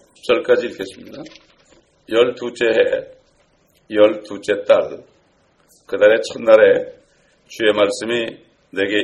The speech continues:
임하여 말씀하시니라. 인자야, 이집트 왕 파라오를 위하여 애가를 지어 그에게 말하라. 너는 민족들의 젊은 사자 같으며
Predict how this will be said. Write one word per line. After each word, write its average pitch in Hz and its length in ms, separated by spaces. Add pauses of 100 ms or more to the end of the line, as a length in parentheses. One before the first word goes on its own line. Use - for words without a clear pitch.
임하여 92 600
말씀하시니라. 95 720 (800)
인자야, 98 600 (960)
이집트 120 440
왕 123 400
파라오를 104 640
위하여 90 640 (340)
애가를 98 500
지어 90 400
그에게 87 300
말하라. - 600 (840)
너는 127 280
민족들의 117 600
젊은 104 440
사자 104 280
같으며 110 680